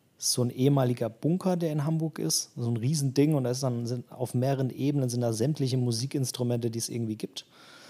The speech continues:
Und da hab ich wirklich Stunden drin mit meinem Papa verbracht, um mir diese E-Gitarre auszusuchen. Es war dann am Ende sogar ein mexikanisches Fender-Modell. Also, ähm, Fender hat einmal die originalen Fender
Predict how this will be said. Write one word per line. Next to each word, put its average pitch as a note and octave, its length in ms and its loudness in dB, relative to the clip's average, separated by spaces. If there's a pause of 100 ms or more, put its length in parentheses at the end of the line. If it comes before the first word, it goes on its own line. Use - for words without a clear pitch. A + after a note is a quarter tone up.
(220)
Und B2+ 200 -2
da A#2+ 180 0
hab B2+ 80 -2
ich C3 160 -2
wirklich C3+ 320 -2
Stunden D#3+ 720 4
drin B2+ 400 -2 (100)
mit B2+ 200 -6
meinem A#2+ 300 -2
Papa D#3+ 280 -6
verbracht, - 640 -12 (380)
um C#3 100 2
mir C3 100 6
diese B2+ 280 0
E-Gitarre A2+ 580 -2
auszusuchen. A2 640 -4 (380)
Es - 100 -6
war C3+ 100 6
dann C3+ 160 4
am B2+ 120 0
Ende C#3+ 180 0
sogar B2+ 380 0
ein A#2+ 160 -2
mexikanisches B2+ 840 -2
Fender-Modell. G#2+ 680 0
Also, A2 340 -2
ähm, G#2 380 -4 (200)
Fender B2 680 0 (200)
hat - 220 -8
einmal A#2+ 260 0
die A2 140 -6
originalen G#2+ 680 -2
Fender D3+ 480 -4